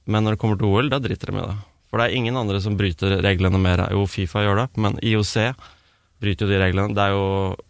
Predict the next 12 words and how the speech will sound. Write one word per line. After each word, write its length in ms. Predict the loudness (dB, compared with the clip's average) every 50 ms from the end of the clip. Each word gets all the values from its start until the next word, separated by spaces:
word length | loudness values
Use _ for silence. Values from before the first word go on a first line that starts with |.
| -16 -6 -4
human 240 | -2 0 2 2 4
rights 460 | 4 2 2 -2 -4 -10 -12 -12 -6
violations 680 | -2 -2 0 2 2 0 0 -2 -4 -6 -6 -8 -10 -14 -6
hele 240 | -4 -4 -2 -2 -4
tiden, 300 | -2 -2 -2 -2 -2 -6 -12 -20 -20 _ _ -4
og 80 | 0 2
det 60 | 2
er 80 | 4 4
naturkriminalitet 1160 | 2 2 0 0 0 2 2 2 0 0 0 2 2 2 2 2 2 0 0 -2 -2 -2 -6 -10
på 100 | -10 -10
høy 380 | -8 -8 -4 0 2 2 2 2
grad 320 | 2 2 2 0 0 -2